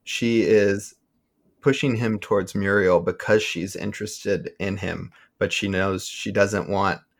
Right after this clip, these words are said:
everybody to push them together. Because I think if she had expressed interest in Cloud and, you know, her mother and her sister would, and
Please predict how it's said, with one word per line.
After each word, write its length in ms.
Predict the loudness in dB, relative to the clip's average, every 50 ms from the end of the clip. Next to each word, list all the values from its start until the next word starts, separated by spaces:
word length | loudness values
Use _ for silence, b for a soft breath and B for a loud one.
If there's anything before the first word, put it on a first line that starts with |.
| _ _ _ _ _ _
everybody 460 | 0 0 0 0 0 0 0 2 0 -2
to 200 | -4 -8 -10 -10
push 400 | -2 -2 -2 -2 -2 -6 -8 -4
them 280 | -2 -2 0 0 -2 -4
together. 500 | -6 -10 2 6 6 6 6 4 -2 -2
Because 280 | -4 -4 -4 0 2 2
I 100 | 2 2
think 260 | 0 -2 -4 -2 -2
if 180 | -4 -4 -4 _ _ _ _ _ _
she 320 | _ -10 -4 0 2 2 4
had 160 | 4 4 2
expressed 480 | 2 0 0 2 2 2 2 2 -2 -4
interest 440 | -4 -4 -2 -4 -4 -4 -4 -6
in 140 | -6 -6 -6
Cloud 480 | -6 -4 -2 0 0 2 2 2 2 0
and, 560 | -2 -2 -2 -2 -2 -4 -4 -4 -6 -8 -10 b b b b b b _
you 120 | -6 -2 0
know, 140 | 0 0
her 160 | 2 2 2 2
mother 360 | 4 2 2 4 4 4 4
and 80 | 2 0
her 80 | -4 -4
sister 380 | -4 -4 -4 -4 0 0 0 0
would, 280 | 0 0 0 -2 -2 -2 -4
and 380 | -6 -4 -4 -4 -6 -6 -8